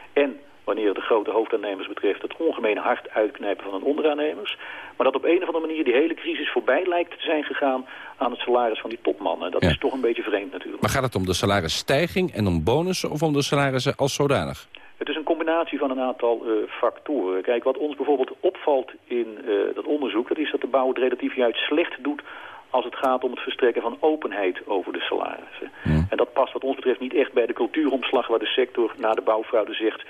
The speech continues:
Speaker 1: zoveel werk van, eh, te maken.
Speaker 2: Ja.
Speaker 1: Eh, het is bijvoorbeeld erg moeilijk gebleken bij een aantal bedrijven om een groot bedrag wat in het jaarverslag genoemd werd... te herleiden naar de salarissen van bijvoorbeeld de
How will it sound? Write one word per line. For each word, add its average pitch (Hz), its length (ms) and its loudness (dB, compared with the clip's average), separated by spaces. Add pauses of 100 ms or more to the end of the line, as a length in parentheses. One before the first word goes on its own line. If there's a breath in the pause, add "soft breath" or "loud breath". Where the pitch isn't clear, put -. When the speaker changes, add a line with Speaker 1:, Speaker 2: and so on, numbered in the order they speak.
(100)
Speaker 1:
zoveel 107 400 0
werk 110 240 2
van, 90 320 0
eh, 92 60 -8 (140)
te - 80 -6
maken. 80 460 -4 (180 loud breath)
Speaker 2:
Ja. 85 220 4 (180 loud breath)
Speaker 1:
Eh, 107 120 2 (240)
het - 120 -2
is - 80 -2
bijvoorbeeld 139 440 2
erg 139 100 -2
moeilijk 160 340 2
gebleken 143 360 2
bij 131 100 2
een 131 100 -6
aantal 139 320 0
bedrijven 143 720 0 (300 loud breath)
om 120 440 2
een 120 140 0
groot 165 260 2
bedrag - 320 0
wat 117 120 -8
in 123 80 -4
het 104 80 -6
jaarverslag 143 600 0
genoemd 135 320 -2
werd... 123 240 2 (240 loud breath)
te - 80 2
herleiden 127 720 2 (260 loud breath)
naar 117 200 2
de - 60 -4
salarissen 113 640 0
van 120 160 2
bijvoorbeeld 113 320 -4
de - 80 -8